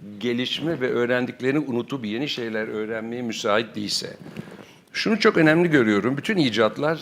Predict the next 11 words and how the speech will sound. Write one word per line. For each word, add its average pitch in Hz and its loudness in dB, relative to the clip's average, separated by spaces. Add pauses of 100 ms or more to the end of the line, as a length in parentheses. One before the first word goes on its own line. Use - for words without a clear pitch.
(160)
itirazla 127 -6
başlıyor. - -14 (640)
Ampulün 135 0
de 113 4
icadı 113 4
am-, 117 2
e, 117 4
mumu 131 4
geliştirmeye 123 0
çalışarak 120 -2
olmadı. 104 -4